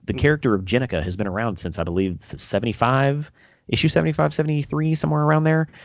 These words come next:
Speaker 1: So we know who she is. We know her backstory, at least some of it. And not only is one oh one going to start the transition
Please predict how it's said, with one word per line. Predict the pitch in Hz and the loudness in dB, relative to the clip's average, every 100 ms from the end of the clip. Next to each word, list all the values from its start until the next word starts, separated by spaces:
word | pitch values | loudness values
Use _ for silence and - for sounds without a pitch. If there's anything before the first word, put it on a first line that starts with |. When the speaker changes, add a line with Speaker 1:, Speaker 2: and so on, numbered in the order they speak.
| - - | -20 -14
Speaker 1:
So | - 123 110 101 90 _ _ _ _ _ _ 101 | 0 4 6 4 0 _ _ _ _ _ _ 4
we | 135 | 6
know | 139 156 | 6 6
who | 135 | 4
she | 123 117 | 0 -2
is. | 120 98 | -2 -2
We | 98 107 | -4 -6
know | 120 | -4
her | 104 | -4
backstory, | 101 92 - - 92 76 60 71 | -4 -4 -6 -6 -6 -4 -6 -6
at | |
least | 104 101 - - | -2 -2 -4 -12
some | - - 131 | -6 0 0
of | 69 | 0
it. | - - _ - _ _ | -6 -8 _ -20 _ _
And | 98 90 82 78 67 _ _ _ _ - | 0 0 0 -2 -8 _ _ _ _ -6
not | 110 113 | 2 4
only | 113 127 135 113 101 - _ _ _ _ _ - - - - _ - - - 120 | 2 0 0 2 0 -6 _ _ _ _ _ -20 -20 -20 -20 _ -20 -20 -2 2
is | 113 95 | 2 4
one | 104 120 | 4 4
oh | 113 | 4
one | 107 113 | 4 2
going | 104 101 95 | 2 0 0
to | |
start | - - 107 - | -4 -2 -4 -4
the | 95 87 | -2 0
transition | 80 - 90 85 98 107 87 85 | 0 -4 -4 0 0 0 -2 -6